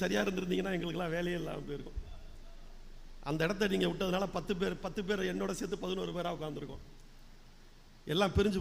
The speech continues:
போயிருக்கிறோம். இன்றைக்கு சமுதாயத்திற்கு நான் சொல்றதே அதுதான், சமுதாய இயக்கங்களுக்கு சொல்றதே அதுதான். ஜமாத்துல் உலமா அவங்க என்ன சொல்றாங்கன்னு கேட்டு அவங்கள பொதுவா ஒரு முடிவெடுக்க வச்சு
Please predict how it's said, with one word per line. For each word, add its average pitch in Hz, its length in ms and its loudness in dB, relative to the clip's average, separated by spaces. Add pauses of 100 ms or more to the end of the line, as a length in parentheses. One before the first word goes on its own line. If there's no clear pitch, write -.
போயிருக்கிறோம். 151 420 2 (1300)
இன்றைக்கு 160 320 2 (540)
சமுதாயத்திற்கு 196 600 6
நான் 175 160 2
சொல்றதே 185 320 2
அதுதான், 170 360 2
சமுதாய 190 400 6
இயக்கங்களுக்கு 190 480 6
சொல்றதே 165 300 0
அதுதான். 156 340 0 (1700)
ஜமாத்துல் 190 420 4
உலமா 175 320 2 (260)
அவங்க 160 200 4
என்ன 156 180 2 (100)
சொல்றாங்கன்னு 175 500 4
கேட்டு 160 200 0
அவங்கள 170 320 4 (160)
பொதுவா 277 340 8
ஒரு 185 180 8
முடிவெடுக்க 190 420 6
வச்சு 165 280 4